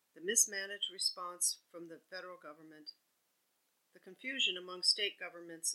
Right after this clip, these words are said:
about lockdowns, and seeing coronavirus curves arcing their way across the screen, state by state, country by country, sparks helplessness and despair.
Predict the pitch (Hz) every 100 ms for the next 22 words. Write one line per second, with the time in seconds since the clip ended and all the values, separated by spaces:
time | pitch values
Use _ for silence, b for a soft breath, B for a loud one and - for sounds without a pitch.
0 | 160 165 156 156 175 - 160 143 151 165
1 | - _ _ _ _ _ _ _ _ _
2 | _ _ 180 190 - 247 247 247 185 196
3 | 214 185 185 180 175 202 - 202 185 180
4 | 175 - 160 190 - 208 185 175 175 175
5 | 170 - 175 - - - - 165 151 151
6 | 151 _ _ _ _ - - 185 190 196
7 | 185 - 175 170 165 _ _ _ - 190
8 | - 202 170 165 165 160 - 147 151 _
9 | _ _ _ _ _ _ _ - - 214
10 | 196 - 220 233 226 - 214 208 - 175
11 | 175 170 - 156 139